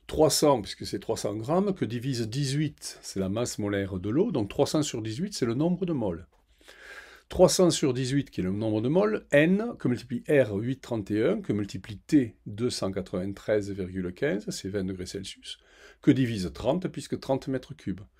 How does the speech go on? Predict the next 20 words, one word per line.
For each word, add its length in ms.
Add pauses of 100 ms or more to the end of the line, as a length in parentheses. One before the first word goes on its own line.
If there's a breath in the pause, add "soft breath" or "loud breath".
(360 soft breath)
Donc 200
la 120
surpression 800
que 80
me 140
donnerait 500 (400 soft breath)
l'évaporation 1000
de 180 (160)
toute 220
la 160
flaque 440
serait 440
de 240
mille 340
trois 200
cent 200
cinquante-trois 720
virgule 460
quatre 460 (920 soft breath)
pascal. 540